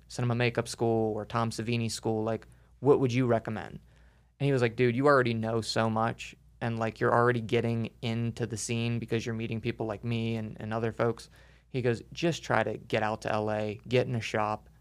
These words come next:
and I guarantee you, you're gonna learn so much more in a shop than you will through a year of school."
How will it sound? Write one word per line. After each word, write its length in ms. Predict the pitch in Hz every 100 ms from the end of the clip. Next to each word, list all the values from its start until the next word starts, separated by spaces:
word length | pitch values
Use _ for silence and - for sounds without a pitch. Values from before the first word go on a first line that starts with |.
| - -
and 100 | 117
I 80 | 110
guarantee 560 | 107 120 120 117 -
you, 140 | 113 110
you're 120 | 113
gonna 180 | 117 113
learn 280 | 117 113
so 500 | 107 - - 180 180
much 260 | 156 123 -
more 260 | 120 117 113
in 60 |
a 80 | 113
shop 380 | - 117 113 -
than 120 | 113
you 100 | 110
will 360 | 110 110 107 107 - - _ -
through 180 | 113 107
a 40 |
year 280 | 110 110 104
of 160 | 98
school." 380 | - - 104 -